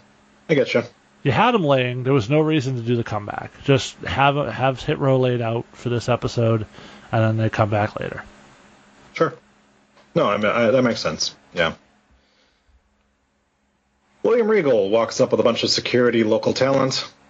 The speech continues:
Speaker 1: and they surround Samoa Joe, and Regal says, "The local talent is here to make sure nothing happens between Joe and Cross until TakeOver thirty-six."
Speaker 2: Did Regal just provoke him?
Speaker 1: I feel like he provoked him. <laughs>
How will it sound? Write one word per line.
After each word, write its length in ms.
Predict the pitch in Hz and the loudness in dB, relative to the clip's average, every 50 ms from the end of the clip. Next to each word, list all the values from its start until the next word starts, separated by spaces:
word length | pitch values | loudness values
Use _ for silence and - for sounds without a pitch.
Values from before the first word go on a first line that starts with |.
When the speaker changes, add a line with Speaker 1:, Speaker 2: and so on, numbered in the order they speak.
| _ _ _ - | _ _ _ 0
Speaker 1:
and 140 | 104 107 | 2 2
they 80 | 110 107 | 2 2
surround 440 | - - - 123 143 156 151 147 135 | 2 2 2 2 2 2 2 0 0
Samoa 300 | - 139 139 135 135 131 | 0 0 2 2 2 2
Joe, 320 | 120 120 113 113 113 117 120 | 2 2 2 2 4 2 2
and 140 | 107 101 98 | 0 0 0
Regal 220 | 101 104 101 104 | 2 4 4 2
says, 360 | 95 - - 92 92 92 85 | 2 2 2 2 2 2 2
"The 80 | - 95 | 2 2
local 280 | 120 190 208 - 202 170 | 2 2 2 0 -2 0
talent 340 | - 147 135 135 135 131 | 0 0 0 0 0 0
is 100 | 131 127 | -2 -2
here 240 | - - 101 95 95 95 | -2 0 2 2 2 0
to 120 | - 92 | 0 0
make 180 | 87 87 87 - | 0 0 0 2
sure 140 | - 117 104 | 0 0 2
nothing 280 | 82 104 104 - 117 | 0 0 0 2 0
happens 400 | 95 98 95 95 - 98 92 92 92 | 0 0 0 0 0 -2 -2 0 0
between 320 | 87 - - 101 95 90 | 0 0 0 0 0 2
Joe 200 | 85 87 85 82 | 2 2 2 2
and 120 | 85 87 - | 0 -2 -2
Cross 400 | - 76 73 69 67 - - - | -2 -2 -2 -2 -2 -4 -4 -4
until 240 | 87 - - 90 | -4 -4 -4 -4
TakeOver 580 | 87 - 78 - - - - - - 73 73 - - - - - - | -2 -4 -4 -2 0 0 2 2 2 2 2 0 -4 -14 -20 -8 0
thirty-six." 720 | - - 76 - - - - - - - - - - - - - - - - - - _ _ _ _ _ _ _ _ _ _ _ _ | 2 2 2 2 0 0 2 2 2 0 -2 -6 -6 -6 -8 -12 -20 -20 -20 -20 -20 _ _ _ _ _ _ _ _ _ _ _ _
Speaker 2:
Did 100 | - 123 | -8 -6
Regal 340 | 120 120 131 151 160 196 190 | 0 2 4 4 4 4 2
just 240 | 139 165 165 - - | 2 2 0 0 0
provoke 380 | - 139 107 110 117 123 120 - | 0 0 2 4 2 2 2 2
him? 200 | 190 208 196 - - - - - - _ _ _ _ _ _ _ _ _ _ _ _ _ - | -2 -2 -4 -6 -12 -18 -20 -20 -20 _ _ _ _ _ _ _ _ _ _ _ _ _ -2
Speaker 1:
I 100 | - - | -2 -2
feel 180 | - - 98 92 | 2 2 4 4
like 140 | 101 101 - | 4 4 2
he 80 | 120 | 0
provoked 360 | 110 - 117 127 175 - - | -2 0 0 2 0 0 0
him. 100 | 123 123 | -2 -4
<laughs> 1040 | - - - - - 220 170 - - - - - 208 - - 175 170 214 202 - - | -2 -2 -2 0 0 0 0 0 0 0 0 0 -2 -2 -2 0 0 0 0 0 -2